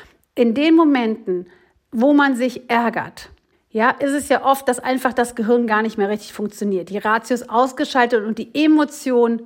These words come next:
nimmt über. Und wir wissen, wenn die übernimmt, dann kommt auch nicht immer das unbedingt raus oder man ist total blockiert, ne?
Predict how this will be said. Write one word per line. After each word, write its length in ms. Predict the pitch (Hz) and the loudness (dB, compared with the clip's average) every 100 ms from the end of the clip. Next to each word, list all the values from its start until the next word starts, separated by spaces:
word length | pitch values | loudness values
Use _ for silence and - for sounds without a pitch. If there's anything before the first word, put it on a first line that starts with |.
| - | -4
nimmt 260 | 220 220 | -2 -2
über. 420 | - 233 226 262 226 | -2 -2 2 2 2
Und 160 | 220 | -2
wir 140 | 220 214 | -4 -4
wissen, 300 | 254 254 220 | -4 -4 -2
wenn 160 | 214 | -4
die 160 | 202 233 | -4 -4
übernimmt, 640 | 269 254 214 240 247 - - _ _ | -2 0 -2 -4 -8 -16 -20 _ _
dann 180 | 214 214 | -6 -4
kommt 220 | - 233 | -4 -4
auch 100 | 220 | -2
nicht 160 | 226 - | -2 -2
immer 180 | 226 214 | -4 -2
das 200 | 226 233 | -2 -2
unbedingt 400 | 226 214 214 - | -6 -4 -4 0
raus 320 | 220 226 226 | 2 2 0
oder 120 | 214 | -2
man 160 | 208 208 | 0 -2
ist 140 | 226 | -2
total 420 | 220 - 220 220 | -6 -4 0 2
blockiert, 800 | 214 226 214 - 220 220 214 - | 2 0 -2 -2 2 2 0 -4
ne? 260 | 214 233 359 | -4 0 0